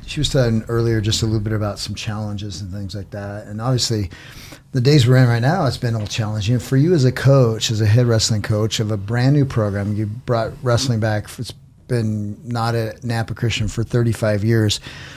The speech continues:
Um, what, how, how have you tapped in and leaned into the Lord to help you with some of these challenges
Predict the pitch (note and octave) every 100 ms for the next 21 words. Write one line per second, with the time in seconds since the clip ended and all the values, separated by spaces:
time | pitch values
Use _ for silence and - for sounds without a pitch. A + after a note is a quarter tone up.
0 | - - - - A#2+ A2+ G#2+ - - _
1 | _ _ - _ _ B2 C#3 C#3 G2+ C#3+
2 | F3+ G#3+ D3 A2 B2+ C#3 C#3 C#3 D#3 C#3+
3 | C3+ - _ _ - C3 B2 - B2+ A#2+
4 | A2 G#2+ B2 B2 A2+ A2+ A2 G#2+ G2+ G#2
5 | A2+ A2+ G#2 G2 G#2 G#2 A2 A#2 A#2 G#2
6 | - A2+ A2+ G2+ - A2+ A2 B2 G#2+ G2+
7 | G2+ -